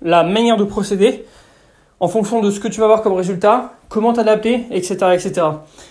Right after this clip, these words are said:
Donc, tu verras qu'une fois que tu auras ta maintenance, ce sera top. Alors, attention, une maintenance, elle évolue du jour au lendemain. On n'a pas toujours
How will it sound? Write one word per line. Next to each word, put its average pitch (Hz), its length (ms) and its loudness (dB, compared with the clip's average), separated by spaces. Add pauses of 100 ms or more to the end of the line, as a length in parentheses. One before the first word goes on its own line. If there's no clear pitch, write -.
(220)
Donc, 185 140 -2
tu - 120 -4
verras 262 200 4
qu'une 226 140 -4
fois 226 120 0
que 233 40 -10
tu - 60 -4
auras 202 140 4
ta 202 120 2
maintenance, 226 640 0
ce - 160 -16
sera 185 180 -2
top. 165 240 -4 (340)
Alors, 170 140 0
attention, 190 360 -2
une 151 80 -2
maintenance, 208 540 -4
elle 160 140 0
évolue 196 420 0 (240)
du 165 80 -6
jour 175 160 2
au 185 40 4
lendemain. 202 400 2
On 165 40 -6
n'a 160 120 0
pas 196 140 -2
toujours 196 400 -4